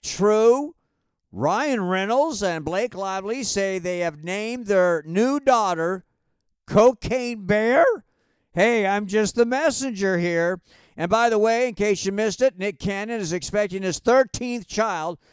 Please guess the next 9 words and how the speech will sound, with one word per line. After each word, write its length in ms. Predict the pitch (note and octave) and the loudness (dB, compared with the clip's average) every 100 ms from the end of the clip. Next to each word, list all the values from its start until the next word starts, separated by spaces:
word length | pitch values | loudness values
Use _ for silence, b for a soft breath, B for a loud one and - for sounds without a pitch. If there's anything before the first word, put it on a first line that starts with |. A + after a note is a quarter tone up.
| _ - | _ 0
with 180 | F3 | 0
six 480 | - A3 B3 - - - | 2 2 2 -2 -10 -2
different 480 | F3 A#3 G#3+ A3 E3 | 0 2 0 -2 -4
mothers. 680 | F3 B3 F#3+ D3 F3+ - _ _ _ _ _ _ G#2 | 2 2 2 0 -4 -12 _ _ _ _ _ _ 0
Busy 340 | F3+ A3 F#3+ | 2 4 0
guy, 480 | F3 G3+ G#3 E3 C#3+ | -4 -4 -2 -2 -2
that 280 | D#3 D#3 D3+ _ _ _ _ | -4 -4 -8 _ _ _ _
Nick 320 | F#2 F#3+ D#3+ | -2 -2 -2
Cannon. 440 | E3 F3+ C#3 F2+ | -4 -4 -6 -10